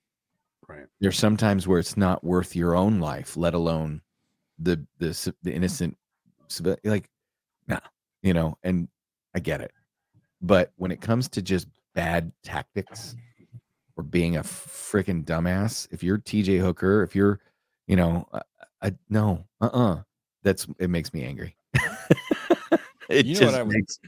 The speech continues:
Speaker 3: I would say to that is that, is that police work isn't fun anymore. It used to be fun.
Speaker 2: Oh my gosh. It did used to be fun. I, I
Speaker 1: Yeah.
Speaker 2: kind of explained old school police work to some people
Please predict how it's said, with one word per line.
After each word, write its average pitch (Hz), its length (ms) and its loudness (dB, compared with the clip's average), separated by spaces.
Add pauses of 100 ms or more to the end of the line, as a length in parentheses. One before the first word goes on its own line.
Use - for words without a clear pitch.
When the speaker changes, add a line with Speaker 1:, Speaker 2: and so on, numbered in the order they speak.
(760)
Speaker 3:
I 120 80 -10
would 120 200 -8
say 175 320 -2
to 165 160 -6
that 98 320 -4 (120)
is 107 260 -8
that, 107 320 -4 (1120)
is 107 160 -10
that 107 200 -6 (840)
police 208 280 -2
work 196 180 0
isn't 180 200 0
fun 180 280 2
anymore. 110 500 -4 (400)
It 127 60 -2
used 170 140 2
to 151 60 -4
be 143 100 2
fun. 117 460 -4 (140)
Speaker 2:
Oh 87 220 2
my 78 140 -2
gosh. 71 420 -6 (140)
It 82 140 -6
did 76 180 -6
used 76 180 -6
to - 40 -20
be - 100 -12
fun. 80 340 -8 (460)
I, 175 260 2
I 123 120 6
Speaker 1:
Yeah. 185 140 2
Speaker 2:
kind 151 280 2
of 110 100 2
explained 95 800 0 (560)
old 98 220 4
school 98 260 2
police 87 360 0
work 82 240 -2 (340)
to 95 100 -2
some 87 160 0
people 80 480 -4